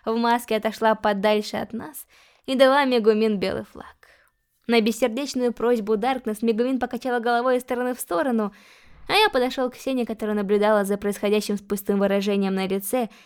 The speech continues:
и похлопал ее по плечу. «Если сейчас произойдет что-то плохое, пожалуйста, будьте сами свидетелем и дайте показания, что это была моя команда. Как и в тот раз,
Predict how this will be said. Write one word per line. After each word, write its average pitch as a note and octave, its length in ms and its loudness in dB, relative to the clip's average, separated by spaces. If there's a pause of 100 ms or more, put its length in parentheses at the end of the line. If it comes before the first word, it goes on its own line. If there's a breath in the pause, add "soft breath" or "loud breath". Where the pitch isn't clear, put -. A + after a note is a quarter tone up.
и D#4+ 80 -6
похлопал G3+ 540 2
ее G3+ 120 0
по G#3 80 -4
плечу. - 380 -8 (1200)
«Если G3+ 340 4
сейчас G3 400 -2
произойдет G3+ 460 2
что-то G3 220 -4
плохое, G3 420 0
пожалуйста, G#3 600 -2 (400 soft breath)
будьте D4+ 380 4
сами G3+ 380 -2
свидетелем F#3+ 640 -6 (220 loud breath)
и C#4 120 0
дайте C4+ 240 6
показания, G#3 460 0
что - 160 -2
это G3 200 0
была F#3+ 200 0
моя F#3 300 -2
команда. - 560 -12
Как A3+ 240 0
и A3 40 6
в G#3 80 -4
тот A3 200 0
раз, A3 320 -2